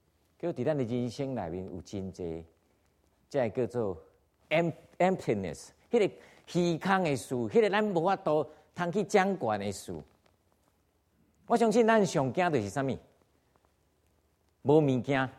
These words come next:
上惊的物件就是啥？无民主。亲像这个图共款，迄个人的头毋知走去倒去啊！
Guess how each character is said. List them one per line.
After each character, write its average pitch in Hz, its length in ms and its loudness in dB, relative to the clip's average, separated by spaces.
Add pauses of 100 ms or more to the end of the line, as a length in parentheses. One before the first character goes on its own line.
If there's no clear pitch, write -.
(400)
上 143 380 0
惊 180 180 0
的 175 140 2
物 117 160 0
件 120 160 0
就 - 20 0
是 107 80 -2
啥？ 120 160 -2
无 123 220 2
民 104 220 -2
主。 147 200 -4 (4000)
亲 160 120 -6
像 139 100 -2
这 202 100 2
个 160 100 4
图 98 220 -2
共 90 200 -10
款， 120 200 -6 (880)
迄 175 120 -4
个 135 60 0
人 87 160 -4
的 87 100 -6
头 78 200 -6
毋 82 60 -8
知 101 140 -4
走 123 160 -6
去 123 100 -8
倒 120 220 -6
去 76 200 -18
啊！ 71 80 -20